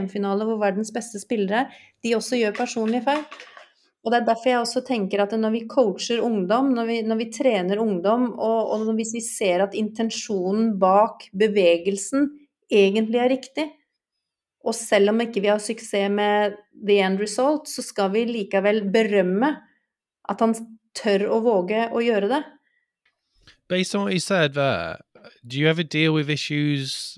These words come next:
Speaker 2: uh, around, like, perfectionism?
Speaker 1: Oh, yes.
Speaker 2: <laughs> Oh.
Speaker 1: Vi har, vi har jo to typer perfeksjonister. Jeg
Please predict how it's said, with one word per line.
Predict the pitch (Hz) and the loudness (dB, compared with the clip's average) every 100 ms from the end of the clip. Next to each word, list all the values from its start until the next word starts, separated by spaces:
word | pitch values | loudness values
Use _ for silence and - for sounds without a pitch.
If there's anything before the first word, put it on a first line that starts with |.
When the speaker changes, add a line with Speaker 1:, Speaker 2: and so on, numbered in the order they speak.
| - - | -20 -18
Speaker 2:
uh, | - - 143 131 131 131 | -16 -10 -6 -4 -2 -2
around, | 131 131 127 127 | 0 0 -2 -4
like, | 127 131 | -6 -6
perfectionism? | - 120 151 - - 107 90 85 78 87 - _ _ _ 254 | -10 -6 -8 -6 -8 -8 -10 -10 -12 -12 -18 _ _ _ -4
Speaker 1:
Oh, | 262 233 180 | -4 -2 -6
yes. | - - - _ _ _ _ _ _ _ _ | -10 -16 -20 _ _ _ _ _ _ _ _
Speaker 2:
<laughs> | 147 135 - _ - - - - | -14 -14 -16 _ -20 -20 -20 -10
Oh. | 117 170 | -6 2
Speaker 1:
Vi | 254 | 2
har, | 262 - 240 220 | 2 0 -2 2
vi | 262 | 2
har | 262 | 4
jo | 269 269 | 2 2
to | 254 254 | -2 0
typer | 233 220 190 | -2 -4 -2
perfeksjonister. | 208 208 202 214 180 185 208 202 | -2 -2 -4 -4 -4 -2 -2 2
Jeg | 214 240 | 2 4